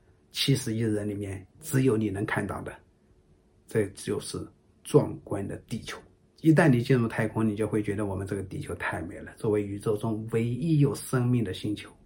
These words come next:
它给了我们太多的希望，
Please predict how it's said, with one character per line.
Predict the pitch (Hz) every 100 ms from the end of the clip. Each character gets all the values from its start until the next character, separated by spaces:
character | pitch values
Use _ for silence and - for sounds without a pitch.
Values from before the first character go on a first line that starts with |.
| _ _ _ _ _ _ _
它 | - 117
给 | - 101
了 | 101
我 | 92
们 | 90
太 | 92 95
多 | 92 95
的 | -
希 | - 95
望， | 90 -